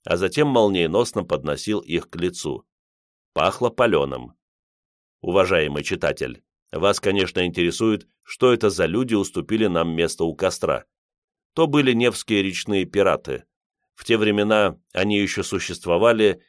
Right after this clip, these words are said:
и гнездились главным образом на Охте и выше по правому берегу матушки Невы. Это были люмпины, которые имели лодки,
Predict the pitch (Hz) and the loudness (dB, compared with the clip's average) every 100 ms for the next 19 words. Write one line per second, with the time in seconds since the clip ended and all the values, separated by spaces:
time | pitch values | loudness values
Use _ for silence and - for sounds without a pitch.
0 | _ 147 139 127 127 101 131 127 98 98 | _ -2 0 2 0 0 0 0 0 2
1 | 92 95 90 - 107 95 85 82 80 80 | 2 0 -4 0 0 2 2 0 -2 -4
2 | - 127 - - 110 110 _ _ 151 127 | 0 -2 -2 -4 -4 -4 _ _ -2 0
3 | 113 151 - - 87 - 107 107 90 80 | 0 0 -2 -2 -2 2 2 2 0 0
4 | 90 110 87 85 78 85 78 - 78 80 | 0 0 -2 -2 -2 -2 -4 -6 -8 -4
5 | 85 71 - _ _ _ _ _ _ - | -4 -4 -10 _ _ _ _ _ _ -2
6 | 92 110 104 110 104 104 107 139 104 80 | 0 0 2 2 2 0 0 0 0 -2
7 | 76 69 64 - - 92 113 101 98 80 | -4 -4 -8 -8 -4 0 2 4 2 0
8 | 98 98 98 107 82 - 67 55 | 0 2 2 2 0 -4 -12 -12